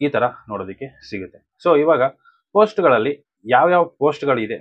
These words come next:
ಅನ್ನೋದನ್ನ ಮೊದಲು ನೋಡ್ಕೊಂಡ್ಬಿಡೋಣ. ಯಾವ್ದೇ ತರದ ಪೋಸ್ಟ್ ನಮ್ಗೆ ನೋಡೋದಕ್ಕೆ ಸಿಗುತ್ತಾ ಇಲ್ಲ. So ಇವಾಗ ಇಲ್ಲಿ ಕಸ್ಟಮೈಸ್ ಮೇಲೆ ಕ್ಲಿಕ್ ಮಾಡಿ. ಕಸ್ಟಮೈಸ್ ಮೇಲೆ ಕ್ಲಿಕ್ ಮಾಡಿದ್ರಪ್ಪ ಅಂತಂದ್ರೆ ನಾವು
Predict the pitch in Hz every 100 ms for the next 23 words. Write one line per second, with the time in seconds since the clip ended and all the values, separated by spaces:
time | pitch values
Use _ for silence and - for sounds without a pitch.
0 | 104 101 110 127 117 110 110 101 101 104
1 | 95 123 135 107 107 110 104 101 98 104
2 | 104 - 104 101 127 117 101 98 101 139
3 | - 107 95 101 95 117 165 _ _ _
4 | _ _ _ _ _ _ _ - 160 151
5 | _ _ _ _ _ 131 131 139 156 _
6 | 131 151 175 - - - 180 139 120 107
7 | 127 - 104 92 90 _ - 135 170 170
8 | 151 135 123 120 117 110 107 104 101 95
9 | 92 117 175 175 _ - 104